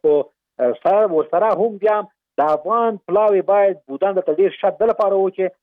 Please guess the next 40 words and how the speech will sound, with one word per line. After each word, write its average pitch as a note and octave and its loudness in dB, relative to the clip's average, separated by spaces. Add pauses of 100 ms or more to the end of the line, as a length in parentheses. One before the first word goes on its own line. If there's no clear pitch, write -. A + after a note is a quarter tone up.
(240)
حد C4 -2
اقل G#3+ -4
د F3 2
افغان F3 0
ولس F#3 0 (180)
هم A3+ -8
په - -2
دې G#3+ 2 (100)
پوه A#3+ 0
وای، G#3 2 (460)
موږ A#3 -2
په G3 0
دغه G3 0
موضوع F3 0
دوی G3 -10
سره F#3+ 2
بحث F#3+ -2
وکړه. B2+ -10 (240)
که F3 0 (120)
چیرې B3 4
د G3+ 0 (300)
افغاني E3 0
پلاوی G3 2
هلته F#3 -2
موجود C#3 -2
حضور D#3+ -2
ونه D#3+ 0
لري، A3 0
یعنې D#3+ -4
دا G#3 0
په - -4
دې G#3 2
معنی G3+ 0
چې E3+ -10
موږ G#3 -6 (120)
د - -2
شک G3 -4
په D#3 -2
سترګه F#3+ -2
ورته D#3+ 0